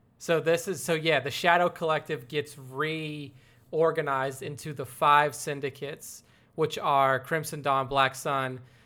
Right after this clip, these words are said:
the Crymora Syndicate, the Hutt Clan, and Pike Syndicate.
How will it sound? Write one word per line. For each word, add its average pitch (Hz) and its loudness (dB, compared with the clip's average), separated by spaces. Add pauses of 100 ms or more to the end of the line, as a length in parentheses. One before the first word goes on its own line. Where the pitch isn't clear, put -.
(320)
the 156 0
Crymora 143 2
Syndicate, 143 -6
the 135 -4
Hutt 139 -4
Clan, 131 -4 (280)
and 131 -6 (120)
Pike 131 -2
Syndicate. 160 -14